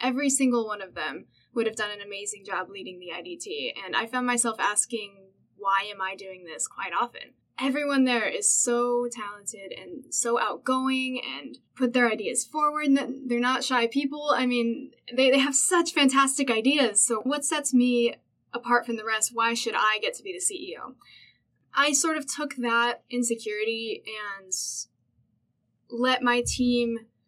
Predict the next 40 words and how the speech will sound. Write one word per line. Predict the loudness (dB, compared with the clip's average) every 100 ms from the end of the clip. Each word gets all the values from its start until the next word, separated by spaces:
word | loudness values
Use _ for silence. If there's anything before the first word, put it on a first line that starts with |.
| _ _ _
really | 2 4 4
shine | 4 4 4 2
individually. | 0 -4 -10 -8 -6 -6
I | -4 -2 -4 -8 _ _
listened | -6 -2 0 0 0
to | 2
all | 2 2
of | 0
their | 2 4
ideas | 6 4 4 4 2 2 -2
and | -8 -8
put | -6
my | -2
input | 0 0 2 0
in | -2 -6
towards | -10 -10 -8
the | -6
end | -2 -2 -2 -2
and | -4 -8
didn't | -6 -6
try | -6 -8 -8
to | -10 -4
micromanage | -2 0 0 0 0 -2 -4
or | -4
run | -4 -6 -8 _ _ _ -2
everything | 2 2 4 4
the | 4
way | 2 2
I | 2
thought | 2 0
it | 0
should | 0 2
be | 2
run. | 0 0
So | 0 0
I, | 0 0
I | 0 -2
really | -4 -6 -4
allowed | -4 -2 0 0 0 -2 -6 -12 -14 _ _ _ _ -14 -8
that | 0 2 4 2